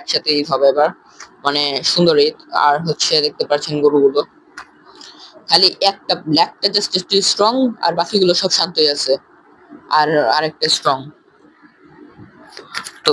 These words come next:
গাইস, এখন হচ্ছে আমরা হচ্ছে গরুগুলোকে মানে সুন্দর করে রেখে আমরা দেখি কি করবো, গরুগুলোকে সুন্দর করে রাখবো। রাখার পর তারপর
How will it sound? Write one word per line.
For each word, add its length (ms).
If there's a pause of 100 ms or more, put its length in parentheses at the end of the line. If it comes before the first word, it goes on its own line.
(160)
গাইস, 340 (1900)
এখন 340 (240)
হচ্ছে 360 (2750)
আমরা 220 (100)
হচ্ছে 320 (260)
গরুগুলোকে 500 (480)
মানে 140 (100)
সুন্দর 320
করে 160 (100)
রেখে 280 (1160)
আমরা 160 (100)
দেখি 280
কি 140
করবো, 240
গরুগুলোকে 560 (100)
সুন্দর 260
করে 180
রাখবো। 220 (240)
রাখার 340
পর 140 (1900)
তারপর 400